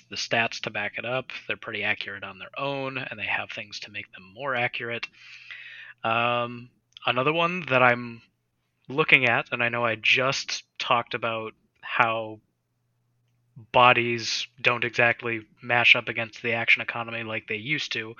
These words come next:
I'm considering Exiled Dead as maybe a threat, simply because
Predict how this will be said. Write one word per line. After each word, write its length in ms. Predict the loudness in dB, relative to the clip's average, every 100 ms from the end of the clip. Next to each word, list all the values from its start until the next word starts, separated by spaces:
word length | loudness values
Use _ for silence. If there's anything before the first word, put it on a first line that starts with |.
| -12 -10 -10 -10 -14 _ _ -8
I'm 120 | -4
considering 720 | -2 0 0 2 0 -2 -12 _ _ _ _ _ _ _ _ _ _ _ _ _ -4 0
Exiled 520 | 2 4 4 4 2
Dead 280 | -2 -2 -8 _ _ _ _ _ -6
as 180 | -4
maybe 460 | -6 -8 -6 -2 -2
a 80 | -2
threat, 300 | -2 -4 -6 -14 -10
simply 360 | -2 -2 0 -2
because 500 | -2 -4 -4 -6